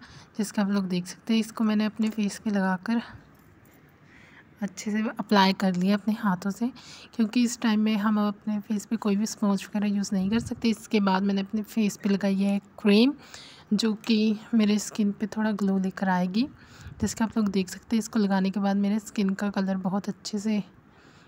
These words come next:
minimize हो गया है। तो इसको अच्छे से apply करूँगी मैं अपने हाथों के साथ, finger की help से। इसको अच्छे से apply करने के बाद अब हमारा next step हो जाएगा start,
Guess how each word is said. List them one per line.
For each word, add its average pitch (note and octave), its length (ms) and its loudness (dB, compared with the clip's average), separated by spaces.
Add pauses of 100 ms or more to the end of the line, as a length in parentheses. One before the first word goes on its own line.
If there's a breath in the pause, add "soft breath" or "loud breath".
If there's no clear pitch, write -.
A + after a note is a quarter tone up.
(160 loud breath)
minimize G3+ 520 4
हो G3+ 100 4
गया F#3+ 160 0
है। G#3+ 60 2
तो G#3 120 -2
इसको A3 240 -2
अच्छे - 240 -6
से A#3 100 -2
apply G3 320 0
करूँगी G3 300 2
मैं G3 140 4
अपने F#3+ 240 -2
हाथों G3 420 0
के G#3 180 -4
साथ, G3+ 440 -2
finger G3+ 400 -2
की G3 140 -6
help G3+ 220 -2
से। - 180 -8 (680 loud breath)
इसको B3 220 0
अच्छे B3 220 0
से C4 80 0
apply A3 320 0
करने A3 260 0
के G#3+ 160 -2
बाद G3 260 2
अब G#3 120 0
हमारा G#3 340 2
next G3+ 340 -2
step G#3+ 260 -6
हो A3 60 -2
जाएगा G3+ 320 0
start, G3 580 -4